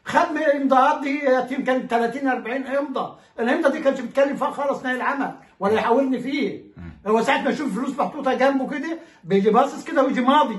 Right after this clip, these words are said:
Speaker 1: ما يعرفش هو ماضي على ايه اصلا. فهل هو بيمضي على اساس ان الراجل ده في دار حميه ولا حاجه؟ هل الامضاء دي ما بتعنيش الحكومه مثلا؟ الحكومه ما بتاخدش بالامضاء بتاعته؟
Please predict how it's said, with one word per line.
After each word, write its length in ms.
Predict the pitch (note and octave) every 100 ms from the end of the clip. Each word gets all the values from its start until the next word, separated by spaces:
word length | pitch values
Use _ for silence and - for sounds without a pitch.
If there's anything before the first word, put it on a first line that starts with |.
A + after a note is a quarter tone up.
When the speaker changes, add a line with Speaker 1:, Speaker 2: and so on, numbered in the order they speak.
| F3+
Speaker 1:
ما 100 | A3+
يعرفش 280 | C4+ F4 -
هو 60 | C4+
ماضي 200 | C#4 A#3
على 180 | A3
ايه 180 | A#3+ A#3+
اصلا. 260 | G#3 - - _ _ _ _
فهل 440 | G#3+ G#3 B3+ D#4 C#4
هو 200 | C#4+ C#4+
بيمضي 420 | E4 E4 D4 B3+
على 280 | A3 B3 B3
اساس 340 | - C#4 C#4
ان 180 | A#3+ A#3
الراجل 400 | A#3 C4 B3 A3+
ده 240 | C#4 B3+ - - _ _ _ -
في 180 | C4
دار 340 | A#3+ C4+ C#4 B3+
حميه 260 | A#3+ C#4
ولا 200 | C#4 C4
حاجه؟ 460 | A#3 C#4 C#4 C4 - _ _
هل 200 | G3 B3
الامضاء 300 | B3 C#4 C4+
دي 100 | C4+
ما 120 | C4 B3
بتعنيش 380 | C4 B3 C4
الحكومه 420 | C4+ A#3 C4 C4+ C#4+
مثلا؟ 280 | D4 D4
الحكومه 220 | A3 - C4+
ما 60 |
بتاخدش 280 | A#3+ A#3+ A3+
بالامضاء 380 | B3 C4 C4 B3+
بتاعته؟ 440 | D4 - D#4+ E4